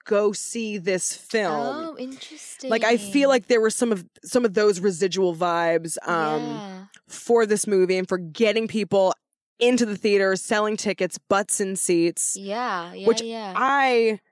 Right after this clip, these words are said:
Speaker 1: was super inspired by.
Speaker 2: Right, I was, I was too. I mean, my whole Instagram feed for maybe about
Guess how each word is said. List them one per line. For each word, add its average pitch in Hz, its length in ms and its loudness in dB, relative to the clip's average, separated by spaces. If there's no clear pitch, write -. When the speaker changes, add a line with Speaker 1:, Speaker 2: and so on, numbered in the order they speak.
Speaker 1:
was 220 160 2
super 214 320 0
inspired 170 480 -4
by. - 60 -6
Speaker 2:
Right, 208 240 0
I 214 220 0
was, 311 320 -8
I 190 160 -2
was 262 240 -8
too. 262 240 -6
I 196 80 -2
mean, 185 180 -8
my 180 160 -4
whole 208 640 -2
Instagram 180 640 -6
feed 156 480 -12
for 170 140 -10
maybe 160 360 -10
about 151 520 -4